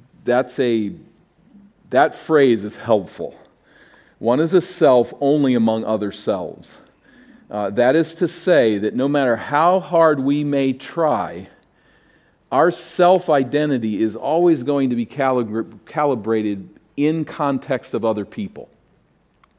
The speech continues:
This is why people assert self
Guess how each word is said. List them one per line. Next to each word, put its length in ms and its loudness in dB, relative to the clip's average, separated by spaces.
This 420 -2
is 140 0
why 200 4
people 640 -2
assert 680 -4
self 800 0